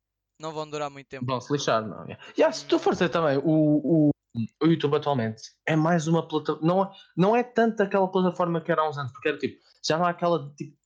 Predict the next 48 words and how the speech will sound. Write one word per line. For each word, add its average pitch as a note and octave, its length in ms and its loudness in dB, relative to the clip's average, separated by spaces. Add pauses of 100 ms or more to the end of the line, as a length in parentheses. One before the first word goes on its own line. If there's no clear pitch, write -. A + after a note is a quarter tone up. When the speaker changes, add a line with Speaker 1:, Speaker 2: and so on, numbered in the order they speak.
(1040)
Speaker 2:
liberdade E3+ 640 0
de - 60 -20 (120)
fazer C#3 280 -2
as B2+ 140 -6
cenas, D3+ 320 -6
meu. - 140 -20 (1040)
Speaker 1:
Não, B3 120 -4
Speaker 2:
Agora, C4 220 0
Speaker 1:
e B3+ 40 -4
não A#3+ 40 -12
Speaker 2:
tipo B3 120 -2
Speaker 1:
é B3 80 -8
só A#3 180 -8
isso, A#3 220 -10
é A3 60 -2
muito B3+ 240 -16
fácil G3+ 400 -4
dar, E3 180 -6
tipo E3 300 -16
assim, D3+ 600 -18
um B2+ 540 -20 (760)
Speaker 2:
Um A2+ 80 0
strike. B2+ 600 -4 (100)
Speaker 1:
um E3+ 80 -16
strike F3 680 -4
num D3+ 200 -16
vídeo, D3+ 580 -8
é C#3+ 100 -8
muito D#3 200 -18
fácil. E3 180 -6
Speaker 2:
E - 20 -10
depois F#3 200 -2
Speaker 1:
Por - 20 -12
Speaker 2:
também G3+ 140 2
Speaker 1:
exemplo F#3 100 -2
Speaker 2:
com F#3+ 40 0
a F#3 40 0
cena G3 240 0
toda F#3+ 280 -4
do C#3 440 0
Apocalypse, F3+ 1080 -2
que - 80 -6
Speaker 1:
Oh, F#3 60 0
Speaker 2:
aconteceu C3 360 0
há C3+ 120 0
uns C3 60 -2
Speaker 1:
um B2+ 40 -2
exemplo D3+ 240 2